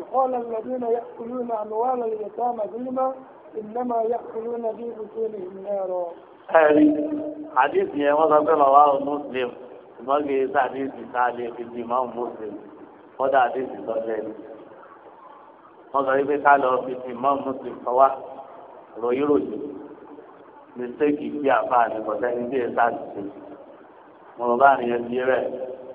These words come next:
Speaker 2: Òun ni hadith Abi Sa'id Al-Khudri. Wọ́n lè jíjọ Ọlọ́run sallallahu alaihi wasallam bí hadith Al-Miraj.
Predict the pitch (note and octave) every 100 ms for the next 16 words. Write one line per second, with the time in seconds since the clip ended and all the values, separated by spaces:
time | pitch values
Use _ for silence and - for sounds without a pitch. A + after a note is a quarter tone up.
0 | - - - C3 B2+ B2 D3 D3 A#2+ B2
1 | - A#2+ B2 A#2 G#2+ A2+ B2+ A#2 - -
2 | - - - - - - C#3 D3 - -
3 | B2+ C3 B2+ B2+ B2 B2+ D3+ C#3+ - C#3
4 | C#3 C3 B2 B2 C#3 C3 A#2 A#2+ B2 C3
5 | C3+